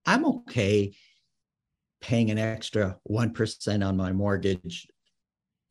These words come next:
if I'm getting the home for three hundred thousand less. They're okay. But it goes up another one percent, our price is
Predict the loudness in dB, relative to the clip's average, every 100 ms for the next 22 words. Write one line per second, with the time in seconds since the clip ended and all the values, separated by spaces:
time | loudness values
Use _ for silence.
0 | _ -6 -2 0 2 2 0 0 -2 0
1 | 0 0 -4 -8 -2 -2 0 0 0 -2
2 | -2 0 -2 -2 -4 -6 -10 -16 -20 _
3 | -8 0 2 2 0 -6 -10 -6 0 0
4 | 0 -10 _ _ _ -12 -4 -2 -2 0
5 | 2 2 4 4 4 2 -2 -2 -2 -2
6 | -6 _ _ _ _ _ -8 -8 2 2
7 | 2 -2